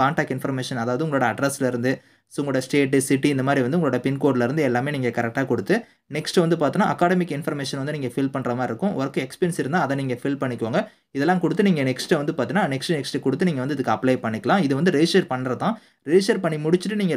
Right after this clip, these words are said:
லாகின் பேஜுக்கு வந்து டைரக்டா வந்து, so, யூசர் நேம், பாஸ்வேர்டு வந்து உங்களுக்கு வந்து கிரியேட் ஆயிரும். அதை வந்து நீங்க கொடுத்து கரெக்டா வந்து நீங்க வந்து பார்த்தீங்கன்னா, இதுக்கு அப்ளை பண்ணிக்கலாம். இதுதான் இதுக்கான ப்ரொசீஜர். இதுபடி ஃபாலோ பண்ணி இதுக்கு நீங்க அப்ளை பண்ணிக்கோங்க. இதுக்கான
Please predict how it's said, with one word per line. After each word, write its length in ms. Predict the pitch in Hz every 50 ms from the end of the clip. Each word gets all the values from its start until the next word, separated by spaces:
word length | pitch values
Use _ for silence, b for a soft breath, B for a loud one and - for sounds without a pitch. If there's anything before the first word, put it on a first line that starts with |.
| 131
லாகின் 280 | 131 139 165 180 180 175 170
பேஜுக்கு 280 | 160 143 139 135 135
வந்து 140 | 143 175 160 135
டைரக்டா 280 | 127 127 131 127 - 143 127 117
வந்து, 200 | 117 117 165 240 277 B B B B B _ -
so, 80 | 175 165 170
யூசர் 280 | 196 214 196 214 208 196
நேம், 140 | 190 170 170 -
பாஸ்வேர்டு 280 | 147 160 170 - 160 151
வந்து 100 | 160 190
உங்களுக்கு 280 | 175 160 156 - 170 160
வந்து 140 | 156 151 139 147
கிரியேட் 280 | 143 143 156 151 147 135
ஆயிரும். 220 | 117 117 170 190 151
அதை 120 | 127 139 151 151
வந்து 140 | 160 180 190
நீங்க 120 | 170 131 117 -
கொடுத்து 260 | 147 143 139 - 233 226 -
கரெக்டா 280 | 143 135 135 - 165 156 143
வந்து 140 | 143 180 196
நீங்க 120 | 180 147 135 139
வந்து 120 | 143 139 -
பார்த்தீங்கன்னா, 280 | 123 104 - 196 208 180
இதுக்கு 180 | - - 127 110
அப்ளை 220 | - - 131 127 - -
பண்ணிக்கலாம். 380 | 107 107 110 101 123 160 190 180
இதுதான் 200 | 127 123 156 156 135
இதுக்கான 260 | 127 - 135 156 190 190 -
ப்ரொசீஜர். 400 | 131 131 - 165 139 120 113 165 226 233 B B B B _ -
இதுபடி 280 | 127 135 135 160 165 190 185
ஃபாலோ 240 | - 147 151 165 175 170
பண்ணி 120 | - 160 185 180
இதுக்கு 200 | 156 131 135 127
நீங்க 120 | 127 120 110
அப்ளை 200 | 110 - 131 131 127 127
பண்ணிக்கோங்க. 400 | 113 117 120 113 120 113 120 170 196
இதுக்கான 280 | 165 139 131 131 117